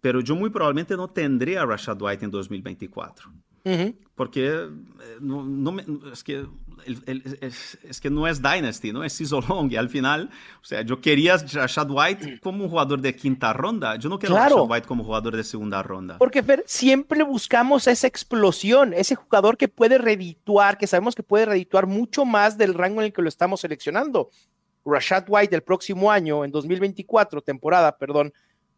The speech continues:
Speaker 2: se vaya a ir en segunda ronda, no te va a redituar mucho más, porque quizá Rashad White ya tuvo el pico de su mejor temporada en su carrera. Y así va a pasar con, con varios.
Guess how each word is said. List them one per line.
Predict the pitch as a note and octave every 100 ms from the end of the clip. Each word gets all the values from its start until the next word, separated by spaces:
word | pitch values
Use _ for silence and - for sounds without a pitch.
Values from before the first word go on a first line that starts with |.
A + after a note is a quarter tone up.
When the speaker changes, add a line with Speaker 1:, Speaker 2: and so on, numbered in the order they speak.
| _ _ _
Speaker 2:
se | - E3+
vaya | F#3+ G#3+
a |
ir | A3
en | G#3
segunda | G3 F3+ G#3+ A3+
ronda, | G3+ G#3 G#3 A3 C#4 _
no | G3+ A3+ B3+
te | A#3+
va | A#3
a | C#4+
redituar | C4 F#3 - F3+ D#3+
mucho | D#3 -
más, | C#3 C3 -
porque | - D3+
quizá | - G3+
Rashad | A3 A3 G3
White | A3+ G#3+
ya | A3
tuvo | B3+ A#3 A#3+ A#3 _ _ -
el | G3+ G3
pico | G3 C#4 D4+ - G3+ A#3 - _ _
de | F3
su | G3 G3
mejor | F#3 G#3
temporada | - G#3+ G#3 G3+
en | G3+
su | -
carrera. | G3+ A3 C4 B2+ _ _ _ _ _ _ _ _ _ _ _ -
Y | A3 G3+
así | - A3
va | A3+
a | A3+
pasar | G3+ G#3 G3+
con, | A3
con | G#3 F#3 F3+
varios. | B3+ D#4+ E3+ -